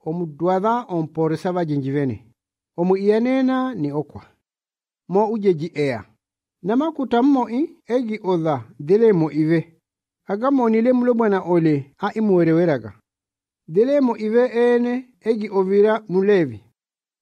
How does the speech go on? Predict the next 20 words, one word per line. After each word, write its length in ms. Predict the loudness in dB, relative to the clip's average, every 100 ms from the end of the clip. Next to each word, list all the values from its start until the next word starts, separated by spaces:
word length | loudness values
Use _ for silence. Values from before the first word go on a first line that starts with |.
| -14
Aga 240 | -10 -6
mo 220 | -4 -2
nile 360 | -2 0 0 0
nuli 400 | 0 0 0 2
ene, 440 | 2 2 -2 -4 _
a 120 | -10 -8
imuwereweraga. 720 | -6 -4 -2 -2 -2 -4 -10 _ _ _ _ _ _ _
Vano 240 | -4 -2
msamaria 580 | -2 -2 -2 -2 -2 -2
mmoi 560 | -2 -2 -4 -6 -6 -8
avelaga 840 | -6 -4 2 2 2 0 0 0 -4
dila 540 | -4 0 2 0 -2 _
emo 300 | -2 0 0 0
ive 240 | 2 2
elene. 640 | 2 2 2 2 0 -4 _ _ _ _ _
Aga 240 | -10 -6 -2
mo 200 | 0 0
nile 420 | 0 4 4 2
a 120 | -4
ifiaga. 640 | -4 -4 0 -2 -2 -8